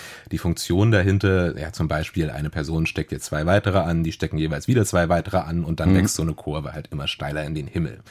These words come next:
Speaker 1: Ja, und auch wenn das Wachstum von großen K-I-Modellen und damit auch ihr Datenverbrauch zurzeit so ähnlich aussieht, gelte das jetzt nicht notwendigerweise für die Zukunft,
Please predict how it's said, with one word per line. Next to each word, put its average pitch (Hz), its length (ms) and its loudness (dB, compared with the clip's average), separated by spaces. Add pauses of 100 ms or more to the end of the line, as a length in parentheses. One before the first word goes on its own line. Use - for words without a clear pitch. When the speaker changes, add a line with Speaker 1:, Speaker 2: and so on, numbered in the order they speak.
(520)
Speaker 1:
Ja, 85 180 2
und 85 200 0
auch 87 140 0
wenn 101 80 6
das 98 160 4
Wachstum 110 340 4
von 98 120 2
großen 98 280 0
K-I-Modellen 101 720 4
und 85 200 0
damit 82 200 0
auch 71 140 -8
ihr 80 60 -4
Datenverbrauch 90 800 -2
zurzeit 90 640 0
so 92 340 0
ähnlich 104 500 4
aussieht, 127 640 0 (340)
gelte 90 280 2
das 92 180 2
jetzt 90 180 2
nicht - 220 -2
notwendigerweise 80 760 2
für - 160 -4
die 78 140 -6
Zukunft, - 680 -2